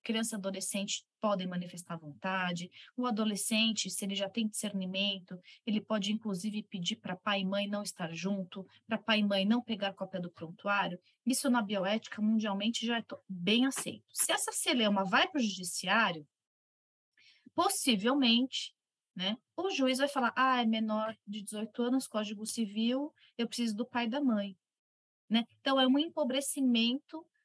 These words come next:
é, do debate, é, na verdade, a, a, torna o debate até mais simplista, a gente vai buscar uma, uma referência na lei, é, um ou outro juiz, um ou outro membro que, que se preocupa em trazer a bioética, inclusive eu tenho,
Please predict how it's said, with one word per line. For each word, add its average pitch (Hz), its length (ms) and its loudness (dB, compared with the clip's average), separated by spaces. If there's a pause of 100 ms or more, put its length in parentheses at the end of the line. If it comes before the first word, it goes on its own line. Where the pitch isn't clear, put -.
(180)
é, - 200 -2
do 233 180 -2
debate, 214 800 0 (280)
é, 208 640 2
na 220 120 4
verdade, 233 340 0
a, 247 180 0
a, 226 360 -2
torna 262 240 4
o 254 40 2
debate 226 340 0
até 247 220 -4
mais 233 260 0
simplista, 254 580 -2
a - 40 2
gente 202 160 -2
vai 190 100 -2
buscar 185 320 -6
uma, 185 320 -6
uma 180 240 -8
referência 185 520 -6
na 185 120 -4
lei, 185 380 -2 (440)
é, 190 180 -2
um 262 200 4
ou 285 140 4
outro 240 420 0
juiz, 208 720 -2
um 220 160 0
ou 220 180 0
outro 226 320 -6
membro 208 640 2
que, 180 300 -8
que 196 160 -14
se - 160 -8
preocupa 214 500 -6
em 226 80 -2
trazer 185 300 -6
a 175 40 -2
bioética, 175 640 -4
inclusive 214 400 -4
eu 214 80 -8
tenho, 214 380 -2